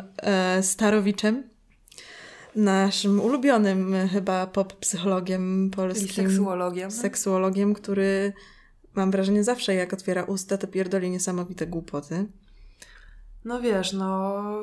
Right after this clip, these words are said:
Speaker 2: coś kiedyś pięćdziesiąt lat temu pierwszy zrobił pewnie, nie? Czy napisał?
Speaker 1: No właśnie zastanawiam się, dlaczego on został jakby tym najsławniejszym go-to seksuologiem, do którego zwracają się i dziennikarze,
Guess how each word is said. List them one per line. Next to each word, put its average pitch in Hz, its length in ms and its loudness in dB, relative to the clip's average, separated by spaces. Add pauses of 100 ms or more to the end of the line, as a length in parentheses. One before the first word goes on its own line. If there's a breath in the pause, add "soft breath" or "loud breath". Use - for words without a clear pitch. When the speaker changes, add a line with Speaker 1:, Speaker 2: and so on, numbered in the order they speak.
(300)
Speaker 2:
coś 226 320 -6
kiedyś 226 260 -4
pięćdziesiąt 220 420 -6
lat 226 200 -6
temu 233 300 -2
pierwszy 233 580 -2
zrobił 220 340 0
pewnie, 180 380 -4
nie? 190 220 -8
Czy 202 100 -8
napisał? 196 600 -6 (120)
Speaker 1:
No 226 80 2
właśnie 285 240 0
zastanawiam 392 460 2
się, 254 100 -4
dlaczego 233 380 2
on 226 80 2
został 214 500 2
jakby 202 280 0
tym 214 320 2 (640 loud breath)
najsławniejszym 233 1300 2
go-to 233 420 2 (380)
seksuologiem, 220 760 2
do 214 180 -2
którego 220 280 2
zwracają 214 460 2
się 214 300 2 (760 loud breath)
i 262 240 4
dziennikarze, 247 880 4